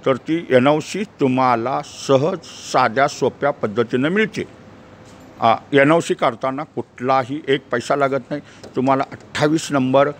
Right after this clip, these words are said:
अ, चे तीन फॉर्म लागतात, त्याच्यावरती चेसी नंबर लागते, तुमचं आरसी बुक,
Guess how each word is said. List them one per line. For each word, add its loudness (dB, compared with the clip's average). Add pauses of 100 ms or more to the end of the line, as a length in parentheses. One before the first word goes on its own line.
(320)
अ, -4 (600)
चे 4
तीन 2
फॉर्म 4
लागतात, 0
त्याच्यावरती -2
चेसी 0
नंबर 0
लागते, 0
तुमचं -2
आरसी 2
बुक, -2